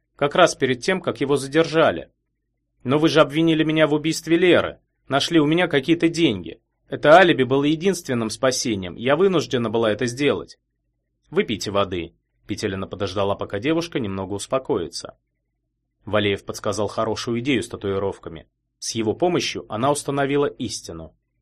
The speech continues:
«Айшет, Олег Белов знал, что он вам нравится, и воспользовался этим. Скорее всего, это он подбросил вам деньги, он ловко вас подставил». «Нет, Олег хотел мне помочь». «Мы разберемся. Не наказывайте его.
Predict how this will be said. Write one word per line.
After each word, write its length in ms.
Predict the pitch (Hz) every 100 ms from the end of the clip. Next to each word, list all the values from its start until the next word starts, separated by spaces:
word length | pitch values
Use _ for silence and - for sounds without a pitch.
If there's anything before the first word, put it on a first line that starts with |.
| _ _ _ _ _ _ -
«Айшет, 520 | 147 - 151 92 -
Олег 240 | 131 151 135
Белов 280 | 156 147
знал, 240 | 123 175 160
что 180 | - 110
он 80 |
вам 200 | 104 104
нравится, 520 | 104 104 90 87 - -
и 60 | 139
воспользовался 760 | 143 - 160 113 98 92 -
этим. 380 | 95 87 76 78 _ _ _
Скорее 420 | - - 139 170 170
всего, 380 | - 101 95 -
это 180 | 131 156
он 180 | 165 139
подбросил 540 | 110 104 110 104 107
вам 180 | 107 107
деньги, 460 | 120 98 82 76 _ -
он 140 | 139
ловко 360 | 131 131 127 131
вас 180 | 120 -
подставил». 720 | 127 - - 131 95 73 - _ _ _ _ _ _ -
«Нет, 400 | 127 165 139 -
Олег 280 | 131 165 165
хотел 240 | 165 175
мне 160 | 170 170
помочь». 580 | 180 196 190 110 - _ _ _ _ _ _ -
«Мы 120 | 127
разберемся. 800 | 120 120 131 135 95 - - - _ _ _ -
Не 80 | 165
наказывайте 760 | 190 208 165 110 101 - 101
его. 320 | 90 85 76